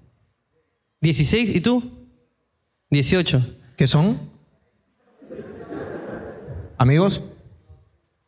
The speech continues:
Speaker 2: ¿Primos?
Speaker 1: Causa, dices.
Speaker 2: Causas.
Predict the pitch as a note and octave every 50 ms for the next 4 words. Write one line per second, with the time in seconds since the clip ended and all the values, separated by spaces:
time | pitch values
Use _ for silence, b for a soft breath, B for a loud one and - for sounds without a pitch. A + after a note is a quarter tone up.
0 | _ - D3+ F#3 G#3+ A#3+ - - - - - - - _ _ _ _ _ _ _
1 | D3 D3+ D3 B2+ C3+ A#2+ A#2 A2+ A#2 A#2+ A#2 - - - D#3 D#3 D3+ C3 G2+ F#2
2 | F2+ E2+ - -